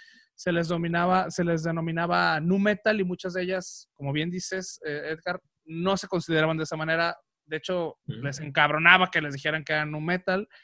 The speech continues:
Speaker 1: pero como las
Speaker 2: Sí,
Speaker 1: ponían con
Speaker 2: sí, sí.
Speaker 1: esas mismas bandas, este, ellos, no, pues todo mundo le decía nu metal, ¿no? Este, algo que me recuerda mucho también es, por ejemplo, el, el trip hop, que digo, es algo también que es como súper ecléctico, así de que no sabes,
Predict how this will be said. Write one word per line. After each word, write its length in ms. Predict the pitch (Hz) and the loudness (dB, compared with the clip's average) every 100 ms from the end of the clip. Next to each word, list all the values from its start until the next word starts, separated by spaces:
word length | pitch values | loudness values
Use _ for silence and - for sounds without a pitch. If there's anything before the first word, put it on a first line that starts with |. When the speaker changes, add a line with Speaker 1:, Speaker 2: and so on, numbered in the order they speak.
| _ _ | _ _
Speaker 1:
pero 160 | 180 180 | 2 2
como 200 | 180 180 | 2 2
las 120 | 165 | 2
Speaker 2:
Sí, 60 | 165 | 2
Speaker 1:
ponían 220 | 180 220 | 2 0
con 200 | - 233 | 0 2
Speaker 2:
sí, 60 | 220 | 4
sí. 40 | |
Speaker 1:
esas 280 | 226 - 226 | 2 2 0
mismas 380 | 220 220 226 208 | 2 4 4 6
bandas, 640 | 226 208 208 226 - - - | 6 6 4 2 -2 -16 -14
este, 720 | 147 139 - 151 151 147 143 _ | -12 -10 -4 -2 0 -2 -6 _
ellos, 440 | 143 165 175 160 - | -2 0 -2 -4 -12
no, 160 | 170 165 | -10 -10
pues 200 | - 120 - | -10 -12 -4
todo 120 | 165 | -2
mundo 240 | 170 175 | -2 -2
le 80 | 165 | -2
decía 240 | 135 160 | 0 -2
nu 180 | 156 156 | -2 -6
metal, 380 | 151 143 139 127 | -4 -4 -6 -8
¿no? 180 | 143 190 - - - - - | -8 -10 -14 -20 -20 -20 -16
Este, 480 | - 160 143 - 165 | -4 -4 -4 -2 2
algo 300 | 165 190 208 | 4 4 0
que 80 | 208 | -4
me 100 | 190 | -2
recuerda 380 | 170 156 185 202 | -2 0 0 0
mucho 240 | 196 - | -2 -4
también 260 | - 180 180 | -4 -2 -2
es, 80 | 180 | -2
por 140 | 180 | -4
ejemplo, 400 | 170 170 175 175 | -4 -4 0 0
el, 160 | 151 143 | 0 -2
el 180 | 139 | -4
trip 220 | 139 170 - | -2 -2 0
hop, 180 | 175 180 - _ _ _ _ _ | 0 0 -4 _ _ _ _ _
que 100 | 143 | -4
digo, 240 | 147 147 | -2 0
es 180 | 151 151 | -2 0
algo 300 | 175 170 175 | 0 0 -2
también 300 | 175 156 156 | -2 -4 -4
que 100 | 151 | -4
es 160 | 170 - | -4 -4
como 440 | 175 170 151 139 | -6 -4 -2 -4
súper 1000 | 127 - 139 _ 151 139 135 135 131 127 - - | -6 -10 -12 _ -2 0 0 -4 -6 -10 -10 -4
ecléctico, 480 | 151 151 - 180 | -2 -2 -6 -8
así 160 | 160 165 | -6 -4
de 120 | 160 | -6
que 120 | - | -6
no 140 | 151 151 | -8 -6
sabes, 600 | - 165 170 - - | -4 -2 -4 -6 -16